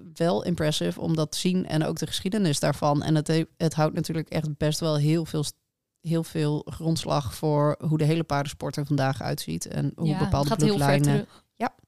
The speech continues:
Speaker 1: Dus ik vond dat, eh, wel heel interessant. Dus we zijn daar naar de renbaan geweest. De ren-, eh, of de race, races zijn niet nu, die zijn in april en in oktober.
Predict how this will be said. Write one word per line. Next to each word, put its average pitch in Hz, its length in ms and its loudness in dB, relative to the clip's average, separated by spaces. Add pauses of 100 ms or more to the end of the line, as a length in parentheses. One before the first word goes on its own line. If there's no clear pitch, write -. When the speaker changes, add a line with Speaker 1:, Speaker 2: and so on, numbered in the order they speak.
(800)
Speaker 1:
Dus 214 220 6
ik 226 180 2
vond 247 160 4
dat, 202 220 4
eh, 190 280 4
wel 202 220 6
heel 190 80 2
interessant. 196 580 0
Dus 185 180 0
we 185 120 0
zijn 180 260 4
daar 160 300 2
naar 151 160 2
de 147 60 0
renbaan 175 400 0
geweest. 156 200 0
De 151 80 0
ren-, 143 300 0 (600)
eh, - 260 -6
of 147 100 -4
de 143 180 2
race, 147 480 -2 (160)
races 151 400 -2
zijn 143 200 2
niet 143 160 2
nu, 139 180 0
die 170 100 -2
zijn 147 160 0
in 151 140 -2
april 151 360 0
en 139 80 2
in 139 120 0
oktober. 160 540 -2